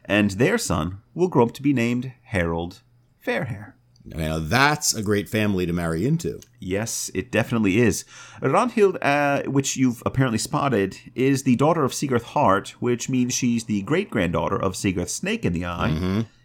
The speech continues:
Speaker 1: and the great-great-granddaughter of Ragnar Lothbrok.
Speaker 2: That, that is impressive, but, uh, as long as we're throwing greats around, she's also the great-great-great-granddaughter of Sigurd Fafnisbane and Brunhild.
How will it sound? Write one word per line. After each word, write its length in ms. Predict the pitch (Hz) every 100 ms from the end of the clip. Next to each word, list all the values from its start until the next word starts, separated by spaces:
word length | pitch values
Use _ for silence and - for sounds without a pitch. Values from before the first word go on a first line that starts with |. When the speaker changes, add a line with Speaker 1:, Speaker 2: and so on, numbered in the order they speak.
| _
Speaker 1:
and 380 | - 90 90 85
the 160 | 87 80
great-great-granddaughter 1300 | 87 85 - 104 156 202 - 85 82 82 85 107 - _ _ _
of 180 | - 240
Ragnar 380 | 107 87 107 135
Lothbrok. 500 | 214 226 110 87 - _ - _ - _ _ _
Speaker 2:
That, 300 | 143 - -
that 220 | - 131 143
is 140 | 143
impressive, 580 | 135 - 139 - 92 80
but, 160 | 101
uh, 220 | 101 101 -
as 140 | 123
long 220 | 135 175
as 120 | 202 147
we're 140 | 135
throwing 400 | - 131 127 117
greats 400 | 98 113 143 -
around, 380 | 165 185 196 208 - - _ -
she's 220 | - 165
also 560 | 254 262 208 190 175
the 240 | - 147 139
great-great-great-granddaughter 2000 | 113 147 156 - 139 131 - - - 123 170 208 - 117 104 101 95 95 90 90 104
of 260 | 101 101
Sigurd 340 | - 131 110 104
Fafnisbane 840 | - 127 127 117 - 98 87 85 82
and 220 | 90 87
Brunhild. 560 | 127 151 98 71 53